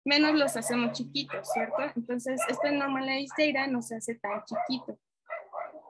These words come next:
Sin embargo, cuando tomamos otra célula que tenía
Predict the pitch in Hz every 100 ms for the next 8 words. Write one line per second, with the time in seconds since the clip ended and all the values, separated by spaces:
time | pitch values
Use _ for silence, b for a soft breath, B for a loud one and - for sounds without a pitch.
0 | - _ - 294 302 311 311 330 285 247
1 | - - 254 247 233 240 247 269 277 277
2 | 262 262 262 311 285 254 208 - 196 202
3 | 226 240 240 240